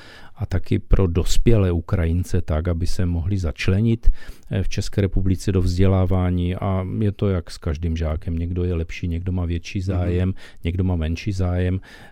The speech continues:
Speaker 1: Eh, ten systém středních škol na Ukrajině je trošku jiný. Oni tam mají jedenáctiletku, tak někdy ten žák dochází do školy, ale,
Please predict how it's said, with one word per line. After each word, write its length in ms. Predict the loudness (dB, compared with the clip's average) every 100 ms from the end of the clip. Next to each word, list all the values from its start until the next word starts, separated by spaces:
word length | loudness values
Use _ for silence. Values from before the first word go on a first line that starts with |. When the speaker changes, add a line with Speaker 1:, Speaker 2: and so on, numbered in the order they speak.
| -6
Speaker 1:
Eh, 680 | -2 0 -2 -6 -12 -10
ten 200 | -4 -4
systém 540 | -2 -2 0 2 2 2
středních 380 | 6 6 6 -2
škol 320 | -2 0 2
na 80 | 0
Ukrajině 420 | 0 0 2 0
je 60 |
trošku 340 | -2 -4 -4 -2
jiný. 220 | 0 0
Oni 180 | -2 -4
tam 140 | -4
mají 180 | -4 -4
jedenáctiletku, 840 | -4 -4 -6 -6 -4 -4 -2 -2
tak 160 | 0 0
někdy 280 | 0 0 -2
ten 160 | 0
žák 260 | 0 0 0
dochází 420 | -2 0 0 0
do 120 | -2
školy, 360 | -2 -4 -2 0
ale, 240 | 0 0